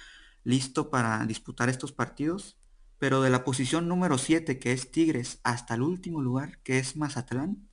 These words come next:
todavía tienen posibilidades de ingresar a la fiesta grande del fútbol mexicano, bueno, o en su defecto, ingresar al repechaje.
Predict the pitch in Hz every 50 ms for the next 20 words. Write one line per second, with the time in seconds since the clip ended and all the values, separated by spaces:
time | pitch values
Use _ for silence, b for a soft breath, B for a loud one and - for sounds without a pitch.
0 | - - - _ - - 131 147 151 151 143 151 151 151 - - - 143 147 156
1 | 156 160 165 160 156 - - 135 127 127 - 131 120 117 117 110 107 113 113 120
2 | 123 135 156 190 202 - - - - - - b b b b b b b b b
3 | b b b - 120 117 117 117 113 113 120 113 - 120 120 131 135 131 120 -
4 | 131 123 127 - - 135 135 135 135 135 139 139 135 123 131 135 127 135 131 135
5 | 127 127 127 - 131 127 139 147 151 - - - - 165 170 143 131 - - 127
6 | 120 117 - - 127 120 110 104 - - 135 135 - - - 170 180 202 - -
7 | b b b b b b b b b b b 139 131 123 117 113 - - 120 123
8 | - - - 143 143 127 127 123 120 120 120 - - 123 123 - - 120 123 131
9 | 127 - - 135 -